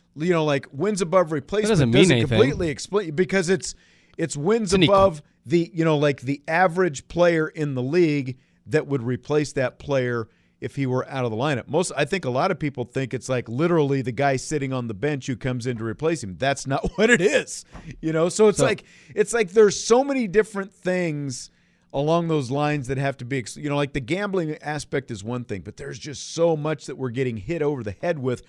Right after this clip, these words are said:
Speaker 1: We just want to enjoy baseball, but there's so many, and it's like every time you turn around, you know, like, especially if you watch M L B Network, you know, there's, like, a new term,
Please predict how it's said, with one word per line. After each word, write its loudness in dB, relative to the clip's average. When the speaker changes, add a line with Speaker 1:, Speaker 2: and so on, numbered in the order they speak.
Speaker 1:
We -10
just -8
want 0
to 0
enjoy 0
baseball, 0
but -8
there's -4
so 0
many, -2
and -6
it's -6
like -2
every -4
time -4
you -4
turn -8
around, -2
you -4
know, 0
like, 0
especially 0
if -2
you -2
watch 0
M -6
L -2
B -2
Network, -6
you -8
know, 2
there's, 2
like, -2
a 0
new 2
term, 2